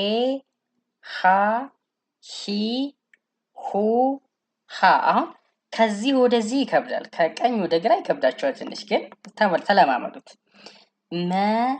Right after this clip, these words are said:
ሙ፣ ሚ፣ ማ፣ ሜ፣ ም፣ ሞ። ሞ፣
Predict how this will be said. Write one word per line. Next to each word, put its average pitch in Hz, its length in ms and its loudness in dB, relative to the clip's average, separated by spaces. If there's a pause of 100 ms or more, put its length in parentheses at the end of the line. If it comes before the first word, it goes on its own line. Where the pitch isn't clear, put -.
(680)
ሙ፣ 180 120 -6 (1120)
ሚ፣ 165 120 -6 (1080)
ማ፣ 170 140 -6 (1000)
ሜ፣ 165 160 -6 (1040)
ም፣ 165 160 -6 (1080)
ሞ። 175 200 -2 (960)
ሞ፣ 165 180 -6